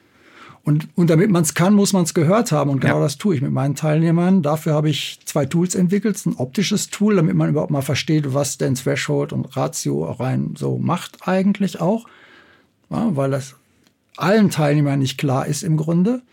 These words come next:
Speaker 1: Und n-, nach dem optischen kommt's dann auch ein akustisches, äh, Tool dazu, wo man wirklich mal ausprobieren kann, was kann man denn so verändern eigentlich und wie wird das klingen?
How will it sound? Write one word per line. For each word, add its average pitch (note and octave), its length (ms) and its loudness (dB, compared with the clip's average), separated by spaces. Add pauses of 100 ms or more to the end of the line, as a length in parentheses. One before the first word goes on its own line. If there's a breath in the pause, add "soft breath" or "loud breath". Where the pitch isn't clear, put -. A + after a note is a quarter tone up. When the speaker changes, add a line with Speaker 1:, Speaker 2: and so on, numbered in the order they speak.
(600 soft breath)
Speaker 1:
Und D#3 420 -2
n-, - 420 -4
nach D#3 240 0
dem G3 140 0
optischen F3+ 500 2
kommt's F3 340 -2
dann D#3 180 0
auch D#3 220 -2
ein D#3+ 80 0
akustisches, D#3 840 -2
äh, C3+ 140 -8
Tool D#3 340 0
dazu, E3 500 0
wo D#3 80 0
man D#3+ 200 2
wirklich E3 240 -4
mal C#3+ 180 0
ausprobieren D#3+ 680 0
kann, D3+ 440 0
was B2+ 540 -6
kann E3+ 180 -2
man E3 220 2
denn D#3+ 180 2
so D#3 140 -2
verändern A3 880 -2
eigentlich B2+ 500 -2
und B2+ 140 0
wie D3 120 2
wird E3+ 200 2
das C3+ 180 -4
klingen? G3 420 0